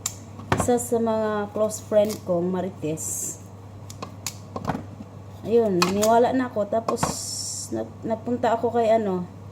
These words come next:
pinuntahan ko si page ni May Timang. Totoo nga. Si Jing Astor, pinuntahan ko. Yun na, nakita ko nang may, ano, sila, mga post.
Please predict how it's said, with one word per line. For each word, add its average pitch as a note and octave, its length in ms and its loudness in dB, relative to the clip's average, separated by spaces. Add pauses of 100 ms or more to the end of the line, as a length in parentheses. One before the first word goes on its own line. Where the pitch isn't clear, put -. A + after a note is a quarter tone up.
(480)
pinuntahan A#3+ 480 2
ko B3 160 2
si A#3 560 -2 (400)
page A#3 320 2
ni A3 160 0
May G#3+ 160 0
Timang. E3+ 480 -2 (240)
Totoo G3+ 400 0
nga. G3 160 -2 (1120)
Si G#3+ 320 -6
Jing A3 240 0
Astor, A3 400 2
pinuntahan G3 640 0
ko. F#3 240 0 (1300)
Yun G#3+ 320 0
na, F3+ 160 4
nakita F#3 400 0
ko G#3 80 -2
nang G3+ 240 0
may, G3 160 2
ano, G#3 240 -2
sila, G#3+ 320 0
mga F#3+ 240 0
post. G3 480 -2